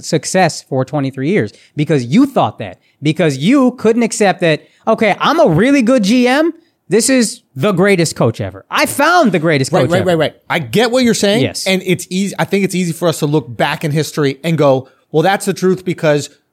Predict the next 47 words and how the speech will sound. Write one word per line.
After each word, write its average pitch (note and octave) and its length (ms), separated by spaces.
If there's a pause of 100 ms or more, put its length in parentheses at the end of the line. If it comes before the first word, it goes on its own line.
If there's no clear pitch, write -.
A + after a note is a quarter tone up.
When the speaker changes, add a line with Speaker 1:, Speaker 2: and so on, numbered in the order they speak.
Speaker 2:
Phil F#3+ 260
went E3 180
on D3 140
to D3+ 100
the D3+ 80
Lakers A3+ 540
and D#3+ 120
he E3 60
had, E3 180
went D#3 160
had, D3+ 220
and C#3+ 80
had C#3+ 200
success C#3 380
with C#3 80
the F3+ 80
Lakers, G#3+ 460
et D3+ 100
cetera, E3+ 320
and C#3+ 120
Speaker 1:
Yeah. A#2 60
Speaker 2:
Krause D3+ 320
really C#3+ 140
did C3 160
nothing C3+ 240
afterwards," A2+ 360
right? D#3 280
But - 180
in G#3 160
the A3+ 100
moment, F#3+ 540
you're D3+ 200
Krause, E3+ 360 (140)
all D3 280
you D#3 200
know C#3 420 (420)
is D3 180
greatness D3+ 500
and C3+ 140
winning, G#2+ 320 (140)
right? C#3 340 (920)
You C4+ 800 (320)
must F3+ 600
believe F#3+ 500
in E3 140
that C#3+ 200
moment D3 480